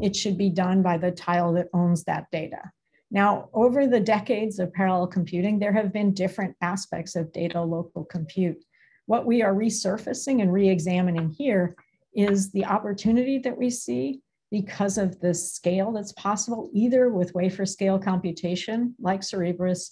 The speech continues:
or with chiplet-based approaches that can really scale out the number of processors and make these kinds of techniques newly interesting and newly important. Uh, so in this case, uh, the tiles themselves,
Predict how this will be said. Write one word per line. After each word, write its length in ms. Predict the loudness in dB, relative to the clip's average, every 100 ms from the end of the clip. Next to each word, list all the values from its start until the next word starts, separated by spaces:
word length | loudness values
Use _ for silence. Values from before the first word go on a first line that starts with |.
| -20 _ _
or 220 | 0 2
with 180 | 0 -2
chiplet-based 720 | -2 -2 -2 -4 -2 -2 -4
approaches 520 | -6 -2 -4 -4 -8 -6
that 140 | -4
can 140 | 0
really 240 | 0 2 0
scale 460 | 0 -4 2 4
out 180 | 4 2
the 60 | 2
number 260 | 2 2
of 100 | 0
processors 680 | -4 -2 -2 -2 -6 -6 -8 -2
and 100 | 0
make 240 | 0 -2
these 180 | -4 -6
kinds 320 | -4 -2 -2
of 140 | -4 -6
techniques 540 | -8 -4 -4 -4 -8 -18 _ _ 4
newly 420 | 6 8 6 2
interesting 840 | 2 0 0 -6 -4 -2 0 -2 2
and 240 | 6 8
newly 360 | 8 6 6 2
important. 580 | 0 -4 -8 -8 -12 -12 _ _ _ _ _ _ _
Uh, 440 | 0 2 0 0
so 440 | 0 2 2 0 -6 _ _
in 160 | 2 4
this 240 | 2 0
case, 540 | 0 0 0 -4 -12 _ _
uh, 220 | -2 0 -2 -2
the 220 | -4 -4 -8 _
tiles 640 | -16 -6 0 2 2 2
themselves, 1040 | 2 2 2 0 0 2 0 -2 -6 -12